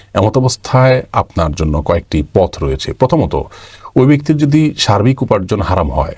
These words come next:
শুধুই হারাম উপার্জনের উপর তিনি নির্ভরশীল হন, তাহলে সেক্ষেত্রে তার সে খাবার গ্রহণ করা আপনার জন্য জায়েজ হবে না। আর যদি তিনি, আহ, হালাল এবং হারাম দুই ধরনের সম্পদই তার আছে, এরকম হয়,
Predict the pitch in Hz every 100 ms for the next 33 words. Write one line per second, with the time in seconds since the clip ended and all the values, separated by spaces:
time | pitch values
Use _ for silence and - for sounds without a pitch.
0 | - - - 107 139 156 110 110 110 95
1 | 95 85 90 85 80 80 76 85 - 120
2 | 117 135 110 90 78 76 95 - 101 95
3 | - _ - 85 - 90 95 92 76 85
4 | 98 82 71 69 69 69 67 67 - 104
5 | 113 117 - - - - 110 123 135 131
6 | 131 127 135 135 143 - - - 82 85
7 | 82 80 80 - - - 98 101 113 117
8 | 120 - _ _ - 139 143 82 78 67
9 | - - 113 123 127 117 - 95 87 98
10 | 92 92 - - 143 120 87 - - 87
11 | - 104 196 - - 113 127 92 73 156